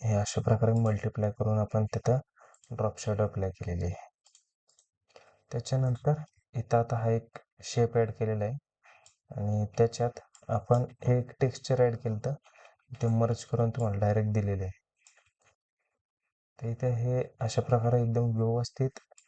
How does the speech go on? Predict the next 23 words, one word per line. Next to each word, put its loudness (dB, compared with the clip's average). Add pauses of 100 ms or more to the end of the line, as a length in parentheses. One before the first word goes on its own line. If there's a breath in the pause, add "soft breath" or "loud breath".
(340 loud breath)
सेट -2
करून 2
घेतलेलं 0
आहे -4 (540)
आणि 0
आता -4
इथे -4 (540)
तुम्हाला -2
पाहायला 0
मिळत 0
असेल, -2 (2000)
आपण -2
इथे -2
एक -2
ब्रश 0 (760)
अप्लाय 0
केला -2
होता, -6 (240)
तो -2
इथे 0 (600 loud breath)
खालून 0 (120)
थोडंसं 0
लाईट 2